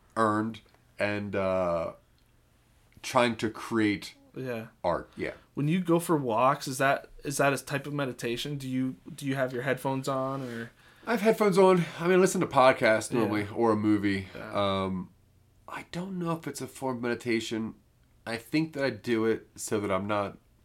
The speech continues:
Speaker 1: lazy and wildly overweight.
Speaker 2: R-,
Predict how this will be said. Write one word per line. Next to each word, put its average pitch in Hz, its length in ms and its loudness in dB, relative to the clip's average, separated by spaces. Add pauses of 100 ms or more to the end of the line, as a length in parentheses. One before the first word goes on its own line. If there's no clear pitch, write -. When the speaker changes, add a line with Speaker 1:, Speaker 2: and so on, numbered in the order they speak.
(380)
Speaker 1:
lazy 104 720 -2
and 85 340 -8 (260)
wildly 90 560 0
overweight. 117 640 0
Speaker 2:
R-, 147 200 -2